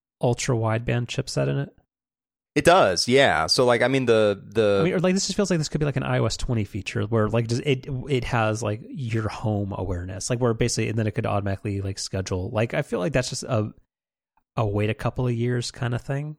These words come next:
Speaker 2: Well, that was,
Speaker 1: And
Speaker 2: um, that was when they f-, when they announced Home Key, and again, I'm forgetting what W W D C year it was, um, but they were, they weren't very specific about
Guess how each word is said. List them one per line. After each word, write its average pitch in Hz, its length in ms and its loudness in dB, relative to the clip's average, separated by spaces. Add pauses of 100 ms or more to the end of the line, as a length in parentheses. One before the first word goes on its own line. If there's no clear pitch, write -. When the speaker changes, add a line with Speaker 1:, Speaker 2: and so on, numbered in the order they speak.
(120)
Speaker 2:
Well, 123 100 2
that 135 180 4
was, 147 220 2
Speaker 1:
And 110 100 4
Speaker 2:
um, 92 420 -2 (200)
that 120 300 2
was 117 160 0
when 113 100 0
they 104 120 2
f-, - 200 -8
when 120 160 -2
they 117 120 0
announced 135 560 -2
Home 104 240 -2
Key, 95 320 -6
and 98 100 -2
again, 117 260 -2
I'm 120 80 -14
forgetting 147 380 -2
what 95 180 -2 (240)
W 92 260 -2
W 85 220 -4
D 80 80 -16
C 87 460 -6
year 82 420 -8
it 85 140 -4
was, 80 720 -6
um, 80 540 -8 (580)
but 117 200 0
they 123 120 4
were, 117 300 2
they 123 140 2
weren't 185 280 -2
very 139 300 2
specific - 960 0
about 90 600 0